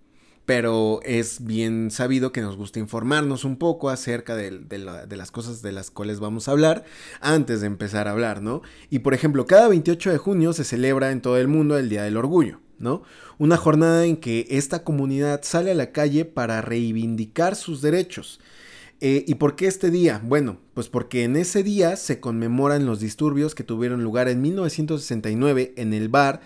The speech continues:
de Stonewall Inn de Nueva York y que marcaron el inicio de la lucha por los derechos, este, de, de este colectivo. Mm,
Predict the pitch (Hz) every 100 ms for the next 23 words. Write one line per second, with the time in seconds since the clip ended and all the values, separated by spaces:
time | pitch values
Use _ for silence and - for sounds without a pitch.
0 | - - - 110 - 143 139 135 135 135
1 | 131 - - 170 185 185 - - _ 127
2 | 117 113 110 113 110 - - _ _ _
3 | _ _ _ 185 214 - 156 156 147 120
4 | - 139 135 113 107 120 135 156 120 104
5 | 123 156 151 101 98 98 92 82 - -
6 | - - 95 90 - 92 87 - 107 110
7 | 107 110 104 95 - 120 95 - _ _
8 | _ _ - _ - 139 143 143 139 139
9 | 139 139 135